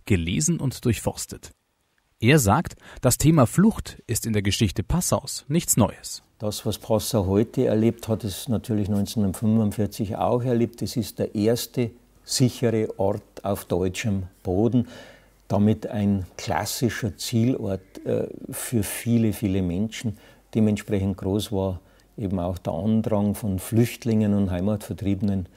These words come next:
Speaker 2: auch in der Stadt Passau. Man stelle sich vor, in der damaligen, äh, Sommkaserne, dem heutigen Stammgebäude der Universität im früheren Kloster Sankt Nikola,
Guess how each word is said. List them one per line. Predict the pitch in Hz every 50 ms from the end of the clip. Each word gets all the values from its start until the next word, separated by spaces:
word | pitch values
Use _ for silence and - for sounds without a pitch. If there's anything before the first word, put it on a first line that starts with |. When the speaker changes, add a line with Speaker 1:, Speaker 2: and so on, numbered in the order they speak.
| _ _ _ _ _ _ _ _ _ -
Speaker 2:
auch | - 104 101 101
in | 107 104 110
der | 110 107
Stadt | 95 - - - 98 95 - -
Passau. | - - 92 113 - - - 131 117 113 - - - - - - - - - _ _
Man | - 117 104
stelle | 101 - - 117 104 113 113 107
sich | - 113 104 98 -
vor, | - - - - 101 95 104 117 120 120 113 - - - - - - - - - - _ _ _ -
in | - 117 110 107 107 101
der | 107 104 101 101 98 92 - - -
damaligen, | 104 95 104 107 107 107 104 107 - 104 98 95 95 98 101
äh, | - - 101 98 92 92 - -
Sommkaserne, | - - - - 104 120 135 131 - - 135 120 110 - - 131 117 117 123 123 123 120 117
dem | 120 - 117 101 98 98 95 90
heutigen | 95 101 110 104 - 110 101 101
Stammgebäude | 90 - - 92 90 107 120 113 117 107 87 110 107 104 98 104 90
der | 98 101 -
Universität | 110 104 101 98 87 98 92 87 107 101 - - 104 104 110
im | 117 107 98
früheren | 87 - 101 104 104 101 98 101 95 92 90
Kloster | 87 - - 101 101 101 - -
Sankt | 95 - 98 92 107 -
Nikola, | 120 117 113 - - 117 110 107 101